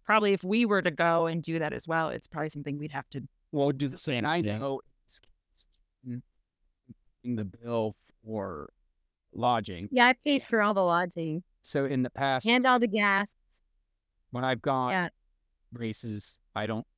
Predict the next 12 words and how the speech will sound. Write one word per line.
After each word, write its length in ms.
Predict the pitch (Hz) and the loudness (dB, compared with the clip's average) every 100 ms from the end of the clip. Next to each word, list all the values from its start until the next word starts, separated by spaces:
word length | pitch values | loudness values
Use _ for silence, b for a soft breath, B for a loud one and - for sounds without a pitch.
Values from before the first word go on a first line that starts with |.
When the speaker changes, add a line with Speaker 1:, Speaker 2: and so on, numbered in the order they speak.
| _ - | _ -6
Speaker 2:
necessarily 600 | 113 - - 113 101 85 | -6 -6 0 2 2 2
do 180 | 113 104 | 2 2
that, 200 | 85 87 | 2 0
even 200 | 87 101 | 0 0
though 120 | 90 | 0
it's 140 | 78 | 0
my 160 | 107 87 | 0 2
race 360 | 90 92 80 - | 2 0 -2 -6
for 180 | 104 | -4
my 180 | 92 78 | -2 -2
crew. 420 | - - 104 87 73 | -4 -2 0 0 -2
So, 380 | - 90 76 | 0 0 0